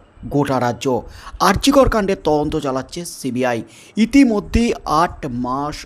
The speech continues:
অতিক্রান্ত এবং নির্যাতিতার বাবা মায়ের যেটা দাবি, তার পরিবারের যেটা দাবি, এখনও পর্যন্ত বিচার অধরা। কারণ সঞ্জয় রায় একা নয়, এর সাথে জড়িত আছে আরও একাধিক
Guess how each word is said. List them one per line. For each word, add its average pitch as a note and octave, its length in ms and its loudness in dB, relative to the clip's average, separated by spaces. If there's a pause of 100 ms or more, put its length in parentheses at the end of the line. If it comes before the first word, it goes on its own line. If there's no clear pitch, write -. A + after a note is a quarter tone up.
(200)
অতিক্রান্ত B2+ 640 -4 (1200)
এবং C#4+ 160 6 (840)
নির্যাতিতার B3+ 560 6 (140)
বাবা E3 260 4
মায়ের A#3 220 0 (120)
যেটা F3+ 180 0 (120)
দাবি, F#3 200 0 (120)
তার D3+ 120 -4 (100)
পরিবারের G#3 420 -4
যেটা F3+ 180 -4
দাবি, D3 240 -4 (160)
এখনও G#3+ 320 -4
পর্যন্ত A#3+ 340 -2 (140)
বিচার D3 220 -2 (240)
অধরা। A#2+ 300 -2 (480)
কারণ B3+ 220 4 (120)
সঞ্জয় G3+ 360 2
রায় A3 240 2
একা F#3+ 160 0 (100)
নয়, G#3+ 200 4 (300)
এর C3+ 80 -2 (100)
সাথে D3 200 -4 (100)
জড়িত E3 240 -4 (120)
আছে G#3+ 180 -6 (200)
আরও D3 140 -2 (120)
একাধিক F#3+ 680 0